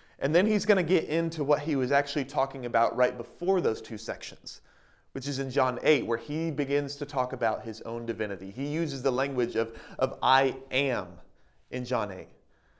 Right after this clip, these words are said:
And so as the Pharisees and Sadducees are coming at him in order to catch him in a lie, Jesus basically compresses what he's already told them. "You are blind. I've been doing works all along. You can't see them.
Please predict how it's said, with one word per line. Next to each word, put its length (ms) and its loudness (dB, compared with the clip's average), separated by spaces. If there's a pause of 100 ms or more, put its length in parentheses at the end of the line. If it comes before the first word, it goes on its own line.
(400)
And 100 -2
so 160 10
as 320 12
the 140 8
Pharisees 500 2
and 100 -4
Sadducees 560 4
are 80 0
coming 360 -2
at 120 4
him 280 -2
in 80 -2
order 220 0
to 240 0 (260)
catch 280 -2
him 140 4
in 100 2
a 40 6
lie, 360 6
Jesus 440 -2
basically 580 2 (260)
compresses 640 2
what 160 4
he's 220 -4
already 380 4
told 300 0
them. 280 -2 (640)
"You 300 6
are 80 12
blind. 580 6 (440)
I've 160 6
been 180 2
doing 300 2
works 280 2
all 140 6
along. 540 2 (100)
You 220 -2
can't 300 -6
see 180 -8
them. 180 -12